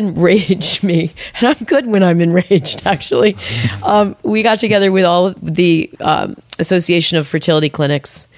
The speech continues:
Speaker 1: and cold called the pharma companies that make the drugs and put this fund together of dollars.
Speaker 2: Hmm.
Speaker 1: 'Cause these families were putting ten grand, fifteen grand on their credit cards.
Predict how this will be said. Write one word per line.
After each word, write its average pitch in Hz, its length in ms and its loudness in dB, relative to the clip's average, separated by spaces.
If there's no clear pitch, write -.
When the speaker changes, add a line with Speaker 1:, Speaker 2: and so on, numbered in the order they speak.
Speaker 1:
and 151 360 -2
cold 185 340 2
called 165 360 2
the 170 80 0
pharma 156 340 0
companies 147 400 -2
that 143 100 0
make 143 200 0
the 139 100 -2
drugs - 440 0
and 147 220 -4
put - 240 0
this - 360 0
fund 156 680 -2
together 143 400 0
of 135 160 -2
dollars. 175 680 0
Speaker 2:
Hmm. 123 120 0
Speaker 1:
'Cause 190 120 -4
these 220 220 -4
families 220 320 0
were 185 60 -2
putting 175 280 -2
ten 196 300 0
grand, 185 380 0
fifteen 196 420 -2
grand 175 240 0
on 156 80 0
their 147 120 -2
credit 143 280 -4
cards. - 380 -6